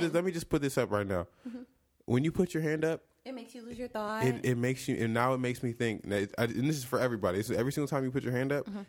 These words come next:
Speaker 1: now you took the attention of what that person is saying, and you put it on yourself,
Speaker 2: Mm-hmm.
Speaker 1: and now the attention is, she has her hand up, she wants to say something. Let me get what, like, let me get out what it's, 'cause you know what I'm saying? Now, now, now you're rushing me indirectly. You're
Speaker 2: You're
Speaker 1: indirectly,
Speaker 2: saying I naturally
Speaker 1: yeah,
Speaker 2: command a room.
Speaker 1: you're indirectly saying,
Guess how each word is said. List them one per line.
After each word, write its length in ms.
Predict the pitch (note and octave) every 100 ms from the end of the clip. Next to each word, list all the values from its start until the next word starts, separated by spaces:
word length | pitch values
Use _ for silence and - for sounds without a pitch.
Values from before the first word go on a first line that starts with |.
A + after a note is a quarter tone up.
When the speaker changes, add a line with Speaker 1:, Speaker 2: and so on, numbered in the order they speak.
| -
Speaker 1:
now 280 | G#2+ A2+ A2+
you 140 | A2
took 200 | - C3+
the 100 | C3
attention 320 | A2+ C3 B2
of 60 | G#2
what 120 | A2
that 120 | A#2+ -
person 220 | A#2+ A#2
is 100 | A2+
saying, 320 | C3 C#3 C3
and 100 | G3
you 60 | F#3+
put 140 | F3
it 60 | B2+
on 120 | C3+
yourself, 440 | D#3 - B2+ A2 A2
Speaker 2:
Mm-hmm. 180 | E3+
Speaker 1:
and 100 | G2+
now 320 | A2 A2 G#2 G#2 - _
the 100 | G#2
attention 380 | G#2 B2+ A2 A2
is, 340 | G#2 G2 - - _ _
she 160 | - B2
has 140 | A2+
her 60 | F#2+
hand 200 | A#2+ A2
up, 160 | F#2+ -
she 140 | -
wants 180 | G2 -
to 60 | G#2+
say 40 |
something. 380 | - F2 E2+ F2+ _ _ _ -
Let 180 | A#2 A2+
me 80 | G#2
get 200 | A2+ G2+
what, 280 | G#2+ - -
like, 200 | G#2+ G#2+
let 100 | A#2
me 80 |
get 140 | G#2+ G#2+
out 80 | F#2+
what 80 |
it's, 100 | G2
'cause 140 | - A#2+
you 80 | C#3
know 80 |
what 20 | C3+
I'm 40 |
saying? 200 | D3 C3+
Now, 200 | B2+ C3+
now, 260 | A#2+ C#3+ C#3+
now 300 | G2+ A#2 C#3+
you're 180 | C#3 G#2
rushing 420 | A2+ B2 A2 F#2+
me 140 | F2+ - _ _
indirectly. 540 | C3+ C3+ A#2 A#2 - E2
You're 120 | A2+
Speaker 2:
You're 180 | B2+ C#3+
Speaker 1:
indirectly, 180 | D#3 D3+
Speaker 2:
saying 160 | -
I 20 | F#3+
naturally 400 | F3 - - D3+
Speaker 1:
yeah, 100 | B2+
Speaker 2:
command 220 | F#3 F#3
a 40 |
room. 140 | E3+ D3
Speaker 1:
you're 180 | F3+
indirectly 340 | E3+ D#3+ F3 E3
saying, 320 | F3+ D3+